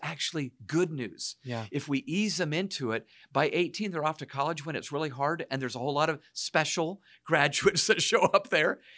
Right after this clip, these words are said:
Speaker 1: We, they go, "You know what? Uh, Mom and Dad warned me. They, they,
Speaker 2: Mm-hmm.
Speaker 1: I'm gonna be with some other smarty pants just like me." And, and
Speaker 2: Yeah.
Speaker 1: it's, it's a little hard here. So I'll, I'll, Emerson is my illustration. I so believe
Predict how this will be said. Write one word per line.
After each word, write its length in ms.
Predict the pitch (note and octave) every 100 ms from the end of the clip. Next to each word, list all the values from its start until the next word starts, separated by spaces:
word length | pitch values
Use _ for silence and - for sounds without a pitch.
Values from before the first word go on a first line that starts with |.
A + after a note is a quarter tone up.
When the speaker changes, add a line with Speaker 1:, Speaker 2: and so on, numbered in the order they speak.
| -
Speaker 1:
We, 120 | - D3+
they 160 | D3+
go, 100 | C#3+
"You 140 | C#3 F3
know 60 |
what? 220 | F#3 G#3+
Uh, 60 | C#3+
Mom 220 | C#3+ D#3+
and 80 | F3+
Dad 160 | F#3 F#3+
warned 220 | F3+ A#3+
me. 160 | C4+ -
They, 140 | B2
they, 160 | A2+ C#3
Speaker 2:
Mm-hmm. 120 | A#2+
Speaker 1:
I'm 100 | C3+
gonna 160 | D#3 D#3
be 240 | D#3+ D#3+ _ _ _ _
with 160 | - C3+
some 160 | - D#3+
other 160 | B3+
smarty 340 | - C#3+ C#3+ C3
pants 320 | C#3 A2+ -
just 200 | D#3+ -
like 200 | E3 D#3+
me." 240 | G#3+ C4
And, 60 | C3
and 80 | A#2+
Speaker 2:
Yeah. 320 | A#2+ A#2+ C#3+
Speaker 1:
it's, 180 | F3+ B2
it's 280 | C3+ A#2+ -
a 40 |
little 220 | A2 A#2 C#3
hard 280 | - - G2
here. 180 | - _ - -
So 180 | - D#3+
I'll, 220 | G3 - -
I'll, 240 | G3 E3+ - - - -
Emerson 440 | F#3+ G#3 - D#3+
is 140 | C3+ C3
my 200 | B2+ B2
illustration. 680 | A#2+ A#2+ - A#2 A2+ A#2
I 200 | A2 A#2
so 440 | A2 - - D3+ D3
believe 580 | A#2+ A2+ A2+ G#2+ G2+